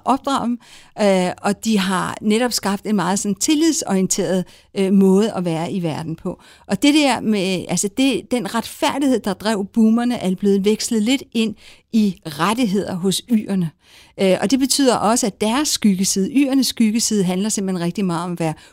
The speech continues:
uberettiget berettiget. Det er der, hvor man finder den sådan lidt mere fornærmede unge, der synes, det er mærkeligt, øh, at, altså som Ditte Giese jo skrev om i Politiken, at, øh, at det er da underligt, at, at hendes klummer bliver læst mere end,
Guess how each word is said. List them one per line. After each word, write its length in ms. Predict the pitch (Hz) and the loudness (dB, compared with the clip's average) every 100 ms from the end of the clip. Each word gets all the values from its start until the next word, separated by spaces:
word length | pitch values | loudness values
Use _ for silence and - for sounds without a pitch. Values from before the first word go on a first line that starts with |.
| _ | _
uberettiget 760 | 269 254 262 226 180 175 196 170 | 0 2 2 0 -2 0 -2 -2
berettiget. 580 | 196 165 139 139 123 - | -2 -2 -4 -4 -6 -4
Det 40 | 214 | -2
er 40 | 226 | 2
der, 60 | 220 | 2
hvor 100 | 226 | 2
man 200 | 214 185 | 0 0
finder 280 | 247 208 208 | -2 -2 -2
den 220 | 208 185 | -2 -2
sådan 160 | 208 | -2
lidt 140 | 208 214 | -2 -2
mere 260 | 208 202 214 - _ | -2 -2 -6 -16 _
fornærmede 720 | - 220 214 220 240 254 240 - | -4 2 4 4 4 4 2 4
unge, 320 | 214 196 240 | 6 6 4
der 140 | 233 | 0
synes, 260 | 190 220 208 | 0 0 0
det 240 | 226 214 | -2 -2
er 140 | 180 175 - - _ | -2 -2 -6 -20 _
mærkeligt, 500 | 196 202 208 226 226 - - | 0 2 2 0 -6 -4 -2
øh, 220 | 185 175 170 _ _ | 0 -2 -4 _ _
at, 400 | 190 190 - - | 0 0 -2 -4
altså 220 | - 180 185 | -2 -2 -2
som 300 | 196 180 180 - | -2 -2 -4 -4
Ditte 180 | 220 190 | -4 -2
Giese 440 | 190 247 254 285 277 | 0 2 4 2 0
jo 160 | 175 | -4
skrev 300 | 180 233 220 | -4 -2 0
om 180 | 180 170 | 0 -2
i 60 | 196 | -4
Politiken, 680 | - 190 170 - 285 - 311 - - - | -2 -2 -2 2 0 0 -6 -8 -20 -4
at, 300 | 196 190 - | -2 0 0
øh, 480 | 185 180 175 175 165 - | 2 2 0 -2 -6 -6
at 160 | 190 - | -4 0
det 60 | |
er 40 | 233 | 2
da 100 | 233 | 4
underligt, 440 | - 233 240 247 220 | 4 4 4 0 0
at, 240 | 196 190 - | -2 -2 -2
at 120 | 185 | -4
hendes 360 | - 240 247 247 | 0 2 2 0
klummer 300 | - 190 202 | 0 0 0
bliver 200 | - 196 | 0 2
læst 320 | 185 180 - | 2 0 0
mere 300 | 190 185 175 | 0 0 -2
end, 220 | 190 175 | -2 -2